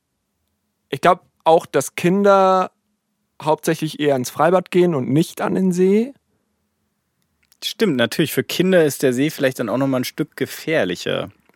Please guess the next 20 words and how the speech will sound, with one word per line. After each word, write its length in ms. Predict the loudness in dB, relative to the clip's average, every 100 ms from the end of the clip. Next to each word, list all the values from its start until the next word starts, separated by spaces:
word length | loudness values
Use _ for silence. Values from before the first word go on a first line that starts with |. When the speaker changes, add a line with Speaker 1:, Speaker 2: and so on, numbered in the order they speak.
| _ _
Speaker 1:
Und 380 | 0 0 0 -4
zu 280 | -6 -2 0
weit 280 | 0 0
Speaker 2:
Ja, 100 | -2
Speaker 1:
weg 360 | 2 2 0 -8 -20 _ _
Speaker 2:
und 100 | -2
Speaker 1:
und 60 | -2
Speaker 2:
zu 40 |
weit 60 | 0
weg. 40 |
Speaker 1:
gefährlich, 840 | -2 2 2 4 4 2 -2 -12 _ -8
genau, 400 | -2 2 2 2
denn 420 | 0 0 0 -4 -10
sie 100 | -10
können 320 | -2 0 0
noch 160 | -2 -4
nicht 200 | -6 -6
so 80 |
gut 300 | -4 -4 -4 -14 -16
schwimmen. 580 | -6 0 4 4 2